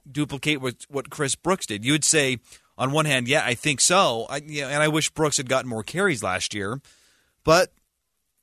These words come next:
maybe he doesn't. And if they don't have as good of a running game, does that hurt the passing game? So th-, there is a, a wide margin of, of,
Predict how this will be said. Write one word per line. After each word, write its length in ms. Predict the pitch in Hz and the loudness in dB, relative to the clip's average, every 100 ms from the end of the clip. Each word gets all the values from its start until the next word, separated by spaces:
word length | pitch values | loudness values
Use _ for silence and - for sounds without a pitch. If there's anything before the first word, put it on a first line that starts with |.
| - 117 | -20 -20
maybe 320 | - 110 117 131 | -4 0 0 0
he 140 | 147 | 0
doesn't. 380 | 151 196 131 - | 2 2 0 -8
And 160 | 120 120 | -12 -8
if 80 | |
they 100 | 139 | -2
don't 120 | 143 147 | 0 2
have 120 | 139 | 0
as 140 | 127 | 0
good 140 | 113 143 | 0 2
of 60 | |
a 40 | 135 | 4
running 300 | 139 180 170 | 4 2 2
game, 300 | 139 135 131 | 2 2 0
does 100 | 117 | -2
that 160 | 131 | -2
hurt 180 | 123 143 | -2 -6
the 80 | 139 | -6
passing 460 | 151 160 185 113 98 | -2 0 0 -2 -6
game? 240 | 90 76 | -10 -12
So 380 | - 143 143 - - - _ _ _ _ _ - | -4 2 4 2 -6 -20 _ _ _ _ _ -20
th-, 140 | - _ | -20 _
there 280 | 170 160 202 | 0 4 6
is 280 | 202 196 170 | 6 4 4
a, 400 | 170 160 147 139 - | 4 4 4 0 -4
a 160 | 139 131 | -6 -6
wide 800 | 117 117 143 165 175 185 180 131 | -6 0 4 6 6 4 2 -4
margin 640 | 131 135 147 147 147 156 | -2 2 2 2 -2 -2
of, 320 | - 123 117 - - | -2 -2 -2 -8 -8
of, 560 | 123 113 110 107 101 | -4 -2 0 -2 -6